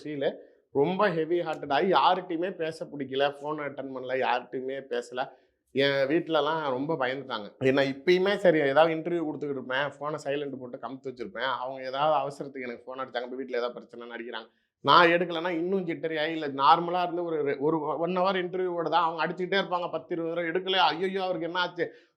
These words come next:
எனக்கு சுத்தி இருக்க அவ்வளோ பேருக்கும் ஃபோன் போயிடும். அந்-, அந்த ஒரு, இந்த ஒரு ரெண்டரை வருஷத்துல அவங்களுக்கு அந்த ஆன பதட்டம்ங்கிறது எனக்கு அந்த டைம்ல அவங்க எடுத்தப்பயுமே எனக்கு வந்து கட்சியில, நான் தான் சொல்றேன்ல, இப்ப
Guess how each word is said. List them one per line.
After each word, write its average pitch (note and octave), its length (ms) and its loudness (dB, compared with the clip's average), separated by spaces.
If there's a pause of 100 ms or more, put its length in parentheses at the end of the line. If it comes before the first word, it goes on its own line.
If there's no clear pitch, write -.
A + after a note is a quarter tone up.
எனக்கு D3+ 300 4
சுத்தி E3 300 0
இருக்க G3 200 10
அவ்வளோ F3 300 6
பேருக்கும் E3 320 -4
ஃபோன் C#3 180 -4
போயிடும். A2 300 -6 (160)
அந்-, D#3+ 200 10
அந்த D#3+ 340 4
ஒரு, D#3+ 500 0
இந்த C#3 260 2
ஒரு C3+ 380 -2
ரெண்டரை D3 420 2
வருஷத்துல F#3+ 300 -8
அவங்களுக்கு D3+ 440 4
அந்த C3 140 -6
ஆன D3+ 340 -4
பதட்டம்ங்கிறது C#3 1000 0
எனக்கு D3 240 -6
அந்த C#3 300 -4
டைம்ல G3+ 100 0
அவங்க F#3 240 0
எடுத்தப்பயுமே F3 720 -2
எனக்கு D3 340 -6
வந்து D#3+ 340 -4
கட்சியில, C#3+ 560 -2
நான் B2+ 200 -4
தான் E3+ 140 -4
சொல்றேன்ல, D#3+ 280 -6
இப்ப C3 220 -8